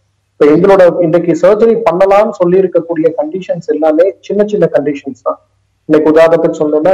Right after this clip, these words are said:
இன்னைக்கு ஒரு பெரியானல் ஆப்சஸ்ன்னு வச்சுக்கோங்களேன், ஆசனவாய் பக்கத்துல வரக்கூடிய ஒரு கட்டி வருதுன்னா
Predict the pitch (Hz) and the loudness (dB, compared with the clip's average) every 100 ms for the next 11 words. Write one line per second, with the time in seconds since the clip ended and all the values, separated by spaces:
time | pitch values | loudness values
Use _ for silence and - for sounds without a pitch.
0 | 170 151 151 151 170 180 185 170 151 139 | 2 0 -2 -2 -2 0 0 2 0 -2
1 | - 135 - 143 - 135 127 135 _ _ | -4 -16 -14 -14 -10 -8 -4 -4 _ _
2 | - 165 180 170 151 143 147 160 156 147 | 0 0 2 2 2 0 -2 -2 0 0
3 | 139 - 151 147 139 143 151 143 131 127 | -2 -4 -4 -4 -2 -4 -2 -4 -4 -4
4 | 135 | -6